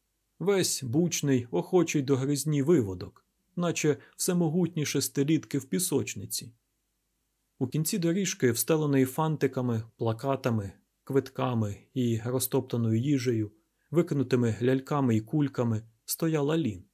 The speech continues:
неподалік від входу до ярмарку. Айзек посміхнувся, щиро радий її бачити. Угледівши товаришів, вона випрямилась, помахала рукою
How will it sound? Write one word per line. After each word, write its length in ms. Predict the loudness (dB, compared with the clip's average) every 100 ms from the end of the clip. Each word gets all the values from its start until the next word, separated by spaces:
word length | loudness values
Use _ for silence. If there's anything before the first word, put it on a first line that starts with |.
| _ _ _ _
неподалік 640 | -4 -2 2 2 2 0 0
від 100 | -4
входу 340 | -2 -2 2
до 120 | 2
ярмарку. 640 | 2 0 -4 -12 -16 _ -20 _ _ _ _ _ _ _ -2
Айзек 380 | 0 2 0
посміхнувся, 840 | 0 -2 -2 -2 0 0 -2 -8 -14 _ -10
щиро 500 | -4 2 2 2 0
радий 360 | -2 0 2
її 200 | 0 0
бачити. 560 | -2 -2 -6 -14 -16 -20 _ _ _ _ _ _
Угледівши 540 | -6 -2 0 0 -2 -2
товаришів, 720 | 0 2 2 2 2 0 0 -2
вона 320 | -2 -2 0
випрямилась, 840 | 2 2 0 -8 -10 -8 -10 -10 _ _ -4
помахала 520 | -2 -2 -2 2 2
рукою 580 | 2 0 0 0 0